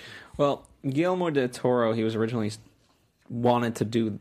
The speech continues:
a sequel and so forth. And then a couple of things happened. Uh, it, Legendary was sold off to a Chinese group, the Wanda Group.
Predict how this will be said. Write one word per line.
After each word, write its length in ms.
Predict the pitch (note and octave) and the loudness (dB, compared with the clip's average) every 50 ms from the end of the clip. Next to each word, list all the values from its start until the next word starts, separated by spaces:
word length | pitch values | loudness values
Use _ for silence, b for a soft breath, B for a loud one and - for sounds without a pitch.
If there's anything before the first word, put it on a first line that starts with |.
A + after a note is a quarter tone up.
| - - | -8 -8
a 60 | - | -8
sequel 420 | - - A#2 G#2+ G#2 - - G#2+ | -6 -4 -6 -6 -6 -6 -8 -8
and 120 | G#2 G2 G2 | -8 -8 -8
so 200 | - - G2+ F#2+ | -6 -6 -6 -6
forth. 420 | - - - G2+ G#2+ G#2 G#2 A2 B B B B B B B B B | -6 -4 0 0 2 2 0 -4 B B B B B B B B B
And 80 | A#2+ | -4
then 80 | B2 A#2 | -2 -2
a 60 | A#2+ | -2
couple 240 | - - - - B2+ | -4 -4 2 4 4
of 80 | A2+ - | 4 4
things 240 | - A#2+ A#2 A2 | 0 0 0 0
happened. 480 | - A2 G#2 G2+ - - G#2 G2+ G2+ - - - | 0 2 0 0 0 -2 -4 -4 -4 -6 -10 -14
Uh, 180 | - - - - - _ - _ _ _ _ _ _ - | -16 -16 -14 -18 -18 _ -20 _ _ _ _ _ _ -10
it, 180 | F#2 G2 F#2+ | -10 -8 -6
Legendary 580 | - A2 B2 A#2+ A2+ A2+ A#2 A2+ A2+ A2 A2+ A2+ | -2 2 2 2 2 2 2 2 2 4 4 2
was 120 | G#2+ G#2 | 2 0
sold 260 | - - A2 G#2+ G#2 | 2 2 2 2 2
off 260 | G#2 G2+ G2+ G2+ - - | 2 0 0 -2 -6 -8
to 440 | - - G2 F#2+ G2 G2 F#2 - - _ - | -4 -2 -2 0 0 -2 -4 -6 -10 _ -12
a 320 | - - - - - - - | -10 -8 -8 -8 -8 -10 -10
Chinese 360 | - - G2 G2 G#2 G#2+ G2+ - | -8 -8 -6 -4 -4 -4 -4 -4
group, 300 | - A2+ A2 G#2 - - | -2 -2 -2 -2 -2 -6
the 80 | G2+ | -6
Wanda 240 | G2 G2 G2+ G2+ G2+ | -4 -2 -2 -2 -2
Group. 340 | G#2+ G#2+ A2 G#2+ G2+ - | -2 0 0 0 0 -2